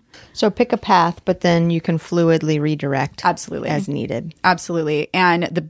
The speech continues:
Speaker 2: huge tip I have, I, I'm, like, a big journaly person. I write a lot. I have, like, a moleskin dotted notebook or whatever, and I could flip back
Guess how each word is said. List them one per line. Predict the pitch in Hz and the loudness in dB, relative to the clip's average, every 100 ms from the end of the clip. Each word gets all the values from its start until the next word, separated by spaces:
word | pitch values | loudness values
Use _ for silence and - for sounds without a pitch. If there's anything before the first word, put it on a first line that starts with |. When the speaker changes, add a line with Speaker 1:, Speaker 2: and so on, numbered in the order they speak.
| - _ _ _ - | -12 _ _ _ -10
Speaker 2:
huge | - 254 233 | 0 2 2
tip | 214 185 | -2 0
I | |
have, | 175 165 165 156 | 2 4 4 2
I, | - 180 185 - | 4 4 4 2
I'm, | |
like, | 180 175 | 2 2
a | 165 | 2
big | 165 156 151 | 2 0 -2
journaly | - 160 165 175 | -2 0 0 -2
person. | - 190 220 220 226 | -2 -4 0 0 0
I | 208 | 0
write | 156 156 - | 0 0 0
a | |
lot. | 156 147 175 285 - - - - | -2 0 -2 -4 -12 -20 -20 -6
I | - 165 | -2 2
have, | 165 160 | 2 2
like, | 156 160 | 0 0
a | 165 | 0
moleskin | 165 170 170 - 175 165 160 160 165 160 147 | 2 2 2 0 0 2 2 0 -2 -4 -4
dotted | 180 160 160 165 156 | 0 2 2 0 -2
notebook | 160 - 156 160 | -2 -2 -2 -2
or | |
whatever, | 160 156 165 156 - | -2 -2 0 0 0
and | 165 | 0
I | 160 | 0
could | 170 175 | 0 -4
flip | - 175 - | 0 -2 2
back | 156 156 165 - | 2 2 0 -4